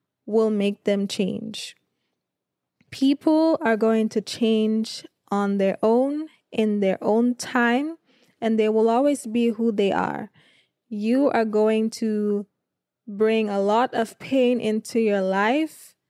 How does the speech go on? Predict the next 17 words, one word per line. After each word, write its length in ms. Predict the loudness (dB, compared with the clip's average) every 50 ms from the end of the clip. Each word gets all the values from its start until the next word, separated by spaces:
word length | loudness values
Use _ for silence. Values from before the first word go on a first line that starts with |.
| _ _ _ _ _ _ _ _ _ _ _ _ _ _ -10
by 220 | -4 -2 0 2 2
waiting 420 | 2 2 2 0 0 0 2 2
on 160 | 2 2 0
people 380 | 0 -2 -4 -2 -2 0 -2 -2
to 140 | -2 -4 -8
change, 640 | -8 -4 -2 0 2 2 2 2 2 0 -2 -2 -2
by 180 | -2 -2 -2
dating 480 | 0 0 0 0 0 0 -2 -2 0 0
on 200 | 0 -2 -2 -4
potential, 1000 | -4 -6 -8 -4 -2 0 2 2 0 0 0 0 0 2 2 0 0 -2 -2 -6 -8 -16 -20 _ _
waiting 440 | 0 0 2 2 0 0 0 2 2
on 140 | 2 2 0
them 200 | 0 0 -2 -2
to 160 | -4 -4 -2
meet 320 | 0 0 0 -2 -2 -2 -2
your 100 | -2 0
needs. 640 | 0 0 2 2 2 2 0 0 -2 -6 -12 -16